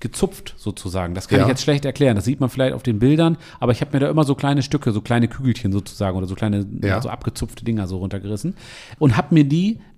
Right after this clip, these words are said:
Speaker 1: in einer Pfanne einfach ganz kurz angebraten, dass sie nur schon mal so ein bisschen Röstaromen haben und so ein
Speaker 2: Könnte man ja
Speaker 1: bisschen
Speaker 2: aber auf der Feuerplatte auch machen.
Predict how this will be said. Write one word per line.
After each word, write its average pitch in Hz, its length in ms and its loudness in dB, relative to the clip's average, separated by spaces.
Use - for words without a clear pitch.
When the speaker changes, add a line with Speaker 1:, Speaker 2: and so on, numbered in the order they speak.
Speaker 1:
in 156 360 4
einer 135 220 2
Pfanne 165 320 4
einfach 143 260 0
ganz 156 240 2
kurz 135 200 2
angebraten, 92 520 -2
dass 95 140 -6
sie 123 80 0
nur 131 120 8
schon 131 140 0
mal 123 80 4
so 123 80 2
ein 117 80 6
bisschen 143 440 4
Röstaromen 117 600 0
haben 107 300 0
und 98 100 0
so 107 60 -2
ein - 20 0
Speaker 2:
Könnte 127 120 4
man 156 100 4
ja 156 60 6
Speaker 1:
bisschen 151 80 6
Speaker 2:
aber 151 80 6
auf 143 60 0
der 143 100 -2
Feuerplatte 127 440 2
auch 80 160 0
machen. 76 200 -8